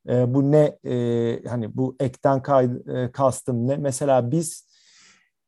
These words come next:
bir girişimciyle yatırımcı arasındaki komünikasyonu ve iletişimi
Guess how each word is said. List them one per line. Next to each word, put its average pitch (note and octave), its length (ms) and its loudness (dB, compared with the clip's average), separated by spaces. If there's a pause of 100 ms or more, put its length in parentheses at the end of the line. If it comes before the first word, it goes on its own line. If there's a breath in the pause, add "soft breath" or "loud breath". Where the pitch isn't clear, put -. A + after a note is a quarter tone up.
(220)
bir D3+ 200 0
girişimciyle D#3+ 1120 4
yatırımcı C#3 640 -2
arasındaki C#3 1000 0 (400)
komünikasyonu D3 840 2
ve C3 140 0
iletişimi C#3+ 840 -2